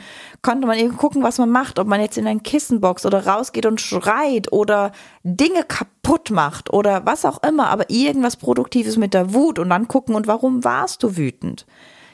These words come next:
Ja, weil die Welt gerade nicht so ist, wie ich will, dass sie ist. Das war so das große Ding von unserer Tochter zwischen drei und fünf. Die hat so eine lebendige Fantasie, die stellt sich dann die We-, Welt so vor, wie sie ist. Und wenn sie nicht so ist, ist es ganz schön schwierig.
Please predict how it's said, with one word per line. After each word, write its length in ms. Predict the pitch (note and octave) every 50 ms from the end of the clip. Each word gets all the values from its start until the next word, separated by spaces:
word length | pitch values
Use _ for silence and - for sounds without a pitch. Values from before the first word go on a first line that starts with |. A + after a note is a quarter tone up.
| _ -
Ja, 100 | G#3 A3+
weil 140 | A#3+ A#3+
die 160 | A#3+ C4+ G#3 G#3
Welt 260 | G#3+ A#3 B3 A#3+ -
gerade 280 | - A3+ A3 A#3 A3
nicht 220 | A3 A#3 B3+ - -
so 140 | - A#3+ -
ist, 300 | - B3+ B3+ - - A3+
wie 100 | A3 G#3+
ich 140 | G#3+ -
will, 180 | G#3+ A3+ A#3 A3+
dass 160 | A3 G#3+ -
sie 140 | - G#3 F#3
ist. 260 | A3+ G#3+ - - -
Das 140 | E3 - -
war 100 | E3 F3+
so 160 | F3+ E3 D#3
das 180 | - E3 - -
große 360 | - G#3 A#3 B3+ - G#3 F#3+
Ding 420 | G3 F#3+ G#3 G#3+ G#3+ G3 F#3+ G3
von 320 | G3 - - E3+ E3+ F3+ F3
unserer 360 | - F3+ F3+ F3+ E3+ E3 E3
Tochter 420 | - F3+ F3+ - - - E3 D#3+
zwischen 260 | - - E3+ - - D3+
drei 300 | - D3+ E3 F3+ F#3 F3+
und 100 | F3+ -
fünf. 400 | - G#3 G#3 F#3 D#3+ - - - - - - - - - _ -
Die 60 | E3
hat 100 | D#3+ -
so 160 | G3 A#3 B3
eine 220 | B3+ A#3+ A3+ G#3+
lebendige 680 | G#3 G3+ G#3+ G#3+ G#3 G3+ G#3 A3+ B3+ D4 A#3+ B3 A#3 A3+
Fantasie, 600 | - A#3 G3 G3 F#3+ F#3 F#3 F#3 G3+ A3 A3+ G#3+
die 100 | F#3+ F#3+
stellt 300 | - - G3+ G#3+ A3 -
sich 100 | A3 -
dann 160 | - G3+ G3
die 180 | F#3 F3+ F3 E3
We-, 140 | E3 - -
Welt 520 | - F3+ E3+ E3+ F#3 G3 G#3 G#3 G3+ - - _ _ _ _ _ _ _ _
so 220 | - F3+ F#3+ A3+ A#3+
vor, 240 | - A3+ G#3 G3+
wie 100 | G3 F#3+
sie 200 | F3+ F3+ E3+ E3
ist. 160 | C4+ C#4 - -
Und 80 | G3
wenn 100 | G3+ G#3
sie 80 | G#3+ G3+
nicht 240 | G3+ A3+ B3 - -
so 80 | E3+
ist, 180 | B2+ G3+ - -
ist 140 | G3 - -
es 140 | F#3+ -
ganz 180 | - F3 F#3 -
schön 140 | G3+ G3 G3
schwierig. 440 | - A3 B3 B3+ G3+ D#3 B2+ -